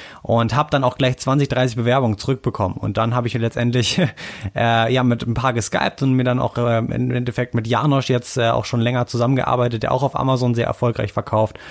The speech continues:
Und, äh, ja, mit dem arbeite ich halt zusammen, der übernimmt einige Aufgaben bei mir,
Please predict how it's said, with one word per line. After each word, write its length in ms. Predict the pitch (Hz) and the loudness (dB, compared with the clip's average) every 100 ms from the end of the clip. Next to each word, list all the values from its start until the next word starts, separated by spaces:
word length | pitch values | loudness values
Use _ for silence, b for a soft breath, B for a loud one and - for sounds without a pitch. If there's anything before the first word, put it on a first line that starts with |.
| B B | B B
Und, 300 | - 107 107 | -2 0 2
äh, 80 | 107 | 2
ja, 160 | 110 107 | 2 2
mit 140 | 104 | 2
dem 120 | 135 | 2
arbeite 200 | 139 143 | 2 0
ich 80 | 135 | 0
halt 120 | 127 | -2
zusammen, 360 | - 117 165 160 | -2 0 2 2
der 100 | 131 | 2
übernimmt 380 | 120 127 151 - | 2 0 0 0
einige 320 | 143 143 139 | 0 2 0
Aufgaben 420 | 131 - 123 123 | -2 0 0 0
bei 140 | 117 | 0
mir, 300 | 113 113 113 | 0 0 0